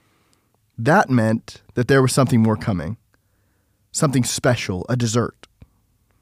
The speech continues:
The woman smiled and shared that she wanted to remind her loved ones that she was looking forward to something more too. It's amazing how that sort of viewpoint cleans the smudges off our glasses. When that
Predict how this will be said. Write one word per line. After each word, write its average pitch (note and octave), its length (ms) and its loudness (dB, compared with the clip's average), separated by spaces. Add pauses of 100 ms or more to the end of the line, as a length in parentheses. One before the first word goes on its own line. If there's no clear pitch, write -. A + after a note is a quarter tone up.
(640)
The C3+ 60 0
woman D3+ 200 6
smiled C3 720 2
and A#2 160 0
shared C3 340 0
that A#2+ 80 -6
she - 160 -4
wanted C#3 280 2
to C3+ 100 -2
remind B2 320 2
her C3 180 0
loved A#2+ 240 0
ones A2+ 320 2
that G#2 380 -4 (500)
she - 240 -2
was C#3+ 140 2
looking A#2+ 260 2
forward A2 300 0
to G2+ 60 -6
something G#2+ 320 0
more G2+ 180 2
too. A#2 420 -8 (2000)
It's - 120 -6
amazing C3 520 2
how A2 160 -2
that B2+ 180 -2
sort A#2+ 240 0
of A2 60 -2
viewpoint A2+ 500 -2
cleans C3 400 0
the A#2 100 -2
smudges A2 460 -2
off G2 220 -4
our F#2+ 80 -4
glasses. G2+ 640 -10 (1160)
When A#2 220 2
that C#3+ 440 -2